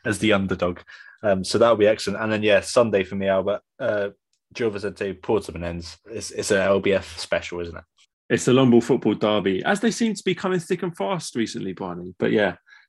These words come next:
Speaker 2: definitely two of the standout teams that, that we've enjoyed watching from a bit further down the table this season. Uh, if you're looking for something, a bit more of a hipster choice, there you go. Gil Vicente versus Portimonense at six P M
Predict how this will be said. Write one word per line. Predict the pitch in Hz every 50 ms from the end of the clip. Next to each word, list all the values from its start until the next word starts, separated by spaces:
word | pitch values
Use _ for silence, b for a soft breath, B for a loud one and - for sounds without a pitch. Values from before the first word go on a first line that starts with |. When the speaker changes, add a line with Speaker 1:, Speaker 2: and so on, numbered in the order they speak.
| b
Speaker 2:
definitely | - 135 131 127 - 120 110 110 107
two | - - - 127 123 117
of | 107
the | 107
standout | - - - 107 104 101 101 101 98 95 95 -
teams | - 104 95 95 95 92
that, | - 90 - - b b b b -
that | - 107
we've | 113 113 107
enjoyed | 104 95 90 107 104 98 92
watching | 95 104 113 - - - 104 101
from | 98 - 104 98 98 101 110 -
a | 113
bit | 92 - 120 120
further | - 113 104 95 101
down | 90 - 98 98 95 98
the | 92
table | - 101 98 92 92 98 90
this | 95 95 - -
season. | - 104 98 95 98 92 98 98 95 95 87 - B B B B B B
Uh, | 92 90 95
if | 98 - -
you're | 117 110
looking | 110 - 107 95
for | -
something, | - - 110 104 - - 98 98 107
a | 120
bit | - 175 151
more | 135 127 123
of | 120 120
a | 113
hipster | - 123 - - - 104
choice, | - - 101 92 87 -
there | - 107 98 92
you | 90
go. | 85 98 90 87 87 _ b b b b b b
Gil | - 110 107 98 98 92
Vicente | 92 98 - - 101 92 90 - -
versus | 87 90 92 90 - - -
Portimonense | - - 98 92 - 95 95 90 87 87
at | 101 87 -
six | - - - 139 - - -
P | - - 107 95
M | 87 87 85